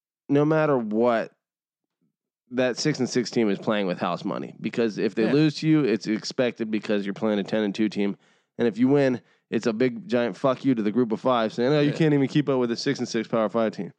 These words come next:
Speaker 2: Well, if there was just a real playoff, that it would just be great to see these matchups. Or, like I said, if, even if you didn't do that, say they just took, okay, we, we know Navy won double digits, Air Force won double digits,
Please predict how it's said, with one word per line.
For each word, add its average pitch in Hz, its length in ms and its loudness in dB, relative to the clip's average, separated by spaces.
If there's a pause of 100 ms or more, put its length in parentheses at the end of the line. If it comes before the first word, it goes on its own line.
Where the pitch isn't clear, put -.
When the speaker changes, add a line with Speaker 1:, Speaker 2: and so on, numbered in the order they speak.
Speaker 2:
Well, 220 120 2
if 208 60 -4
there 233 120 2
was 208 100 0
just 185 160 -2
a 175 40 0
real 156 180 2
playoff, 165 440 0
that 131 300 -2
it - 120 -6
would 135 80 -6
just 147 180 -8
be 135 100 -2
great 139 260 -2
to 139 80 -12
see 139 160 -6
these 123 140 -6
matchups. 131 540 -4
Or, 277 340 2
like 208 220 -2
I 208 40 0
said, 190 200 -2
if, 131 140 -8
even 262 240 2
if 247 80 2
you 226 60 0
didn't 208 200 0
do 208 100 2
that, - 260 -2
say 262 500 -2
they 190 120 0
just 175 200 -6
took, 190 200 -2
okay, 156 400 -4
we, 170 200 -2
we 170 100 0
know 190 140 0
Navy 165 320 0
won 151 160 0
double 143 220 0
digits, 143 360 -2 (1080)
Air 160 120 0
Force 151 240 -6
won 131 160 -6
double 123 200 -4
digits, 110 320 -6